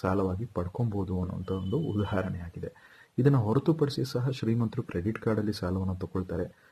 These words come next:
ಕ್ರೆಡಿಟ್ ಕಾರ್ಡಲ್ಲಿ ಸಾಲ ತಗೊಳ್ಳುವಂಥ ಬಾ-, ಸಾಧಕ ಬಾಧಕಗಳೇನು, ಅಡ್ವಾಂಟೇಜ್, ಡಿಸ್ಅಡ್ವಾಂಟೇಜ್ ಏನು ಅನ್ನೋದನ್ನೆಲ್ಲ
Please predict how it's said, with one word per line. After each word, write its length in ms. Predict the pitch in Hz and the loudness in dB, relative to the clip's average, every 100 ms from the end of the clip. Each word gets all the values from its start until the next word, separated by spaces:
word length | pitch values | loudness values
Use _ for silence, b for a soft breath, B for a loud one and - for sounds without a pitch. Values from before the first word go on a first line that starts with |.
| b | b
ಕ್ರೆಡಿಟ್ 280 | - 98 110 | -4 -2 -2
ಕಾರ್ಡಲ್ಲಿ 340 | - 117 120 113 | 0 2 4 2
ಸಾಲ 300 | - 98 104 | 0 0 0
ತಗೊಳ್ಳುವಂಥ 460 | 101 95 95 92 | 2 2 2 0
ಬಾ-, 400 | 95 92 90 87 B B B _ - | -2 0 0 -2 B B B _ -6
ಸಾಧಕ 420 | - 98 117 113 | 2 4 4 2
ಬಾಧಕಗಳೇನು, 760 | 95 95 98 98 87 85 82 | 2 0 0 -2 -4 -4 -6
ಅಡ್ವಾಂಟೇಜ್, 540 | 82 92 104 101 95 92 | -6 -2 0 0 -2 -4
ಡಿಸ್ಅಡ್ವಾಂಟೇಜ್ 600 | - 92 98 92 92 92 | -4 -2 -2 -2 -4 -4
ಏನು 160 | 90 | -6
ಅನ್ನೋದನ್ನೆಲ್ಲ 540 | 87 82 - 87 87 | -8 -8 -8 -6 -4